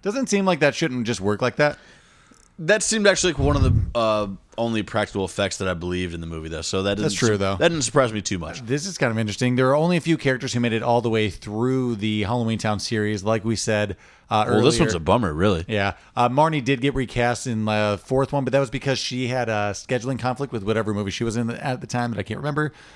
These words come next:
Speaker 1: But Debbie Reynolds, uh, who's A-, Agatha Cromwell, Judith Hogg, Hogue,
Speaker 2: The
Speaker 1: Hogg,
Speaker 2: mom.
Speaker 1: uh, who plays, uh, Gwen Cromwell, the mom, and Joey Zimmerman, who plays Dylan, are in all of the Halloween towns.
Speaker 2: L-, let me get this straight. The,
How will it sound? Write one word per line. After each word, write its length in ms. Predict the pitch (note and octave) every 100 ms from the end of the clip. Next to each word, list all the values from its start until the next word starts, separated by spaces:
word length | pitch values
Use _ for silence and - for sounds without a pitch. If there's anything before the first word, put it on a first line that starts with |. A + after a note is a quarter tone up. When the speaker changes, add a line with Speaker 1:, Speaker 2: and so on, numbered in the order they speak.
| -
Speaker 1:
But 240 | B2 A#2+ G2+
Debbie 280 | D3 E3
Reynolds, 580 | D#3 D3 C#3+ D#3 E3+ - - - - -
uh, 340 | A2+ A2 A2+
who's 280 | G#2 A#2+ G#2+
A-, 40 | A#2+
Agatha 640 | A#2+ B2+ D3 A#2+ A2+ A#2
Cromwell, 500 | - G#2+ G#2 A#2 A#2+ - -
Judith 300 | C#3 E3+ B2
Hogg, 440 | C3 A#2 C3 D#3 - -
Hogue, 360 | A2 A#2 C3
Speaker 2:
The 60 | B2
Speaker 1:
Hogg, 300 | A2 A2 B2
Speaker 2:
mom. 80 | - - -
Speaker 1:
uh, 140 | A#2+ A2+
who 80 | A#2+
plays, 360 | C3 B2 G#2+
uh, 220 | C3 A2+ A2
Gwen 400 | A#2 A#2 B2 G#2+
Cromwell, 340 | A2 G#2+ A2+
the 80 | A2+
mom, 280 | G#2 G#2+ A2
and 140 | G#2
Joey 340 | F#2 B2+ C3
Zimmerman, 440 | G2+ C3 C3 G#2+ G#2
who 120 | G#2
plays 240 | A#2 G2+ E2+
Dylan, 400 | C#3 C3 A2+ G#2 - -
are 140 | A#2+
in 100 | B2+ - -
all 220 | D#3+ D#3+
of 60 | A2
the 100 | F#2+
Halloween 380 | F#2+ F#2 F2
towns. 440 | E2+ E2 D#2 E2+ - D#3
Speaker 2:
L-, 160 | D#3+ D#3+ D#3
let 140 | D3+ D#3+
me 100 | D#3
get 100 | C#3
this 100 | C3
straight. 260 | B2+ A2 - _ _ _ - _ -
The, 560 | A#2+ A#2+ A#2 A2+ A#2